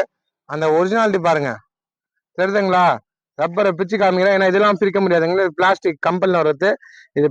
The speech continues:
பிரிக்கணும், ஃபுல்லா கட்டணும். இதுலயே பாத்துக்கலாம் நீங்க அந்த ஒரிஜினாலிட்டி இருக்கான்னு. நல்ல ஒரிஜினாலிட்டி, நல்ல வண்டி, மிஸ் பண்ணாதீங்க. இன்னும் பகல்ல பார்த்தா இந்த வண்டி சூப்பரா இருக்குங்க. ஏன்னா நைட்ல இதோட கிளாரிட்டி தெரியல,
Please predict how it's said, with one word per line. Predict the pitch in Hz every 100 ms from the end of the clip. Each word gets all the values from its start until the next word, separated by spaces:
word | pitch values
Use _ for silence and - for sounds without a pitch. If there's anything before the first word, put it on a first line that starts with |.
| 127
பிரிக்கணும், | 190 208 202 220
ஃபுல்லா | - 196 220 208
கட்டணும். | 190 175 214 - _ _ _ 135
இதுலயே | 165 220 240 208
பாத்துக்கலாம் | 196 190 175
நீங்க | 170 165
அந்த | 151 147
ஒரிஜினாலிட்டி | 165 202 196 170 151
இருக்கான்னு. | 185 202 214 175 - _ _ _ 127
நல்ல | 131 180 226 233 202
ஒரிஜினாலிட்டி, | 196 202 202 185 202 156 156
நல்ல | 180 220 220
வண்டி, | 180 175 185 156
மிஸ் | 165 208
பண்ணாதீங்க. | 185 156 127 113 -
இன்னும் | 156 190 -
பகல்ல | 170 220 240 202
பார்த்தா | 202 208 214
இந்த | 190
வண்டி | 202 214 -
சூப்பரா | 220 - 226 220
இருக்குங்க. | 196 180 147 - _ _ _
ஏன்னா | 170 175
நைட்ல | 185 220 208 202 214 175
இதோட | 170 165 185
கிளாரிட்டி | 202 220 190 160 196
தெரியல, | 214 208